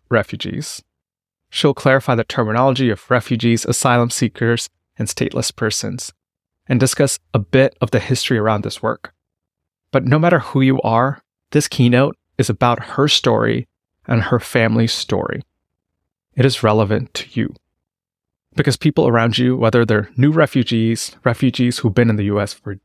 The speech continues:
decades, who don't identify as refugees at all anymore, or immigrants who came for a different reason, are carrying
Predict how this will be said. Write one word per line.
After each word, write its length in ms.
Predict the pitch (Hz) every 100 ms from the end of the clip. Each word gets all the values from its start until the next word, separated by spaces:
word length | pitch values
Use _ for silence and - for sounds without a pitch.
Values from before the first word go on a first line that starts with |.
| _
decades, 580 | - 107 - - 110 - -
who 100 | -
don't 300 | - 117 127
identify 480 | 107 - 113 - 110
as 140 | 110
refugees 420 | 123 - 120 120
at 80 | 110
all 220 | 113 156
anymore, 480 | 131 107 - - 120 _ _ _ _
or 520 | - 151 139 123 127 - _ -
immigrants 680 | 131 143 123 117 - - -
who 260 | - 113
came 220 | - 127
for 100 | 117
a 60 | 107
different 340 | 127 - - _
reason, 540 | 127 107 98 95 113 - _ _ _ _ _ _ _
are 140 | 135
carrying 680 | 117 - 127 135 143 147 165